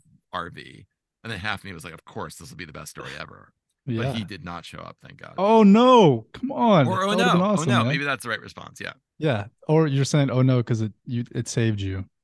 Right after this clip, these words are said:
Speaker 2: Uh, you never know what would happen. I mean,
Speaker 1: I
Speaker 2: if
Speaker 1: could
Speaker 2: you
Speaker 1: be
Speaker 2: brought
Speaker 1: dead.
Speaker 2: his, let's not, let's not go through that possibility.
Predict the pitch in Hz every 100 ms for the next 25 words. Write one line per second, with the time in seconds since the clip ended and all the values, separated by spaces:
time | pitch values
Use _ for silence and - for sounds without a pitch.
0 | _ _ 110 107 104 - 127 131 143 135
1 | 127 113 107 107 113 104 98 131 131 131
2 | 139 147 143 113 - _ _ _ _ _
3 | _ _ _ _ _ _ _ - 156 151
4 | 135 147 - 160 143 156 160 147 135 -
5 | 139 123 135 117 107 107 107